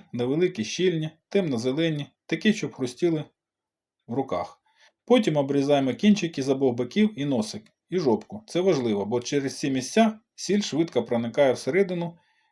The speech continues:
і гірки засолюються рівномірніше і швидше. Далі ми готуємо ароматну частину,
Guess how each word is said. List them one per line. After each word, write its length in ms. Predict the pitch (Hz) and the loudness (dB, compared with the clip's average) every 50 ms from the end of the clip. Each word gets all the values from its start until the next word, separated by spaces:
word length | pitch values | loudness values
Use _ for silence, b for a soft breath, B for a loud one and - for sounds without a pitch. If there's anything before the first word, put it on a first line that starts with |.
| _ _ | _ _
і 80 | 127 127 | 0 0
гірки 300 | 139 143 143 - 147 127 | 0 0 0 0 0 0
засолюються 680 | 127 127 - - 170 170 160 151 143 - - 160 156 - _ _ | 0 0 0 0 0 2 2 0 0 -2 -2 -2 -4 -4 _ _
рівномірніше 840 | 120 143 147 151 147 135 123 113 107 101 101 101 98 - - - | -4 -4 -2 -2 -2 -2 0 0 0 0 0 -4 -6 -10 -12 -10
і 80 | 107 135 | -10 -10
швидше. 500 | - - 123 104 95 90 - - - - - _ _ _ _ _ _ - - _ - _ _ - | -8 -6 -6 -6 -6 -8 -10 -12 -14 -16 -20 _ _ _ _ _ _ -20 -20 _ -20 _ _ 4
Далі 320 | 107 180 214 240 226 214 | 8 8 10 10 10 6
ми 120 | 175 160 | 6 4
готуємо 440 | 131 139 135 - 156 135 123 123 127 | 2 2 0 0 0 -2 0 0 0
ароматну 400 | 131 135 156 185 202 202 208 190 | 0 2 4 4 6 6 4 2
частину, 580 | - - 175 - - - 127 113 107 104 107 | 0 -2 -6 -6 -2 0 2 2 2 2 0